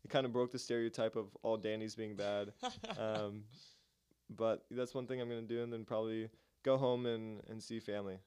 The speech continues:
Speaker 1: Haven't seen family in a bit, so that's, uh, how I'm gonna spend my time. Also, hopefully hike and read and just get into the
Speaker 2: <laughs>
Speaker 1: things I have wanted to get
Speaker 2: Yeah.
Speaker 1: into more.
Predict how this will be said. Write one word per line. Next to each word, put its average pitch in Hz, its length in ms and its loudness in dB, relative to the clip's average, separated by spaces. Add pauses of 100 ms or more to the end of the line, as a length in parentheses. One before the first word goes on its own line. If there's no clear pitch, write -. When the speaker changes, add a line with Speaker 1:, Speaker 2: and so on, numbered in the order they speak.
(120)
Speaker 1:
Haven't 104 180 -14
seen 101 300 -10
family 98 360 -10
in 98 60 -16
a 98 40 -10
bit, - 240 -12 (200)
so - 240 -14 (840)
that's, - 200 -12
uh, 117 260 -2 (440)
how 123 60 -2
I'm 120 60 -2
gonna 120 120 0
spend 117 260 -2
my 110 120 0
time. 110 300 -2 (100)
Also, 123 280 2
hopefully 120 340 0
hike 113 500 0 (360)
and 101 100 -8
read 113 500 -2 (400)
and 110 80 -12
just - 200 -10
get 117 160 2
into 113 240 -6
the 107 60 -4
Speaker 2:
<laughs> 104 140 -6
Speaker 1:
things 110 580 -8 (400)
I 107 280 2 (200)
have 107 120 -14
wanted 104 380 -4
to 107 80 -8
get 101 140 -4
Speaker 2:
Yeah. 107 100 -6
Speaker 1:
into - 180 -14
more. 101 280 -10